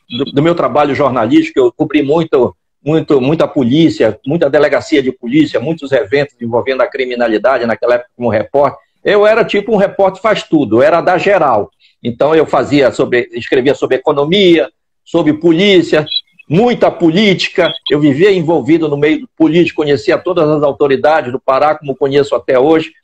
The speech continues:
né? E, e, e tava lá, por ali, frequentando tudo. E o delegado, já velho agora, recentemente, ele faleceu em dois mil e dezoito, delegado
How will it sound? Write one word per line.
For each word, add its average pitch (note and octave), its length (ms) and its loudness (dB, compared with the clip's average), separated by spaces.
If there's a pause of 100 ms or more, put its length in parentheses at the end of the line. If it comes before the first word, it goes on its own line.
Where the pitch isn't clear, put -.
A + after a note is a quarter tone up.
(300)
né? C3+ 260 -2 (180)
E, E3+ 920 2
e, - 40 -2
e D#3+ 40 -2
tava E3 260 0
lá, D#3+ 260 2
por D#3 160 -4
ali, D3+ 320 2
frequentando D3+ 540 -2
tudo. F3+ 240 -2 (180)
E G#3+ 400 0
o G3 200 2
delegado, F3 640 0 (800)
já F3 340 2
velho E3+ 480 0
agora, D3+ 340 0
recentemente, D3 720 -2
ele D#3+ 140 2
faleceu D3 640 0
em C#3 60 -6
dois C3+ 180 0
mil D3+ 180 2
e D3 60 -2
dezoito, C#3 640 0
delegado C3+ 800 0